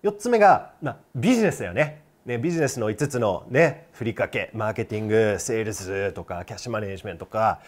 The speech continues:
ね、青色と白色の確定申告の違いは何ですかとか、そういうのをね、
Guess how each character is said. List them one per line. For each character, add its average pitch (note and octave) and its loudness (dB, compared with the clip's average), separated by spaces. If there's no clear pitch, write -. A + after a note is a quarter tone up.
ね、 G#2+ -4
青 B2 2
色 C3 2
と C3+ -2
白 B2+ 0
色 A#2+ 4
の A#2+ 4
確 - -6
定 B2+ 2
申 C3 -4
告 - -8
の E2+ -10
違 G#2+ 0
い - -2
は G2 -4
何 G2+ -8
で F#2 -10
す - -8
か G2+ -2
と - -8
か、 F#2 -12
そ E3 -2
う F#3+ 4
い G3 6
う - 4
の C3+ 4
を D#3 2
ね、 C3 -2